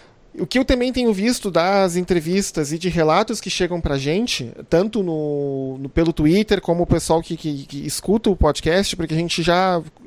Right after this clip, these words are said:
deu um início de conversa desse tema num, num episódio passado, é que tem muitos casais dentro das igrejas que, que casam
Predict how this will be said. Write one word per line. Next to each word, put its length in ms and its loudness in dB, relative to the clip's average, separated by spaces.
deu 280 4
um 120 2
início 840 4
de 100 -2
conversa 520 2
desse 220 -4
tema 300 2
num, 240 -2
num 180 0
episódio 340 0
passado, 480 2
é 160 -8
que 300 -8
tem 160 -2
muitos 580 6
casais 1120 -2
dentro 480 0
das 160 -2
igrejas 560 0
que, 240 -8
que 140 -8
casam 640 2